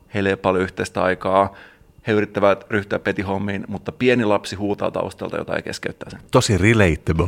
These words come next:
Speaker 2: Mikko.
Speaker 1: Eli aika modernia.
Speaker 2: Kymmenen kautta kymmenen.
Speaker 1: Entäs kuinka moderni sun mielestä on se, että näiden miehien vihollinen on nalkuttava vaimo?
Speaker 2: Uhu, sehän on kyllä niin kun, tää niin kun papiljotit tukassa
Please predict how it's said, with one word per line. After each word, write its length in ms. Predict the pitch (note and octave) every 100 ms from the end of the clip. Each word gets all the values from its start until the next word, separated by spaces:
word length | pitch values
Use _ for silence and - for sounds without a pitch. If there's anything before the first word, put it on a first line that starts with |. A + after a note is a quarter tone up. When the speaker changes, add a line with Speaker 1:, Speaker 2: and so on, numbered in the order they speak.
| G#2
Speaker 2:
Mikko. 360 | E2+ - - - -
Speaker 1:
Eli 280 | C3+ C3 - -
aika 200 | C3+ G#2+
modernia. 420 | F#2+ E2 F#2 F2 -
Speaker 2:
Kymmenen 400 | - E2+ F#2+ F#2
kautta 240 | - F2 -
kymmenen. 340 | F2 D2+ D2+ - _ _ _ _ A2
Speaker 1:
Entäs 200 | A2+ -
kuinka 240 | F3+ D3
moderni 340 | A#2 A2+ G#2
sun 140 | F#2 A2
mielestä 220 | G2 G2+
on 40 |
se, 440 | F#2 G#2+ G2+ F#2 - F#2
että 640 | F2 - - F#2 F2+ F2 - -
näiden 200 | A2 G#2+
miehien 680 | A#2+ A#2+ G2+ F#2+ F#2+ F#2+ E2 - _ A#2+
vihollinen 580 | A#2+ A2 F#2+ F2+ F#2 -
on 240 | F#2+ F#2+ - _ -
nalkuttava 800 | G#2+ C3+ D#3 - - - - -
vaimo? 440 | D3 C3 F2 G2 - - -
Speaker 2:
Uhu, 720 | C3+ D3+ C#3 G2+ F2 E2 D#2 - -
sehän 460 | - - C#3+ D#3+ D#3+
on 180 | F#2+ -
kyllä 540 | E3+ F3 F#2+ F2+ E2+ - - A2
niin 160 | G#2+
kun, 280 | G2 G2 F#2 - -
tää 140 | - G#2
niin 160 | G2
kun 240 | F#2+ F#2+ - -
papiljotit 520 | B2+ B2+ G2 E2+ F2+
tukassa 460 | G#2+ F2+ F2+ -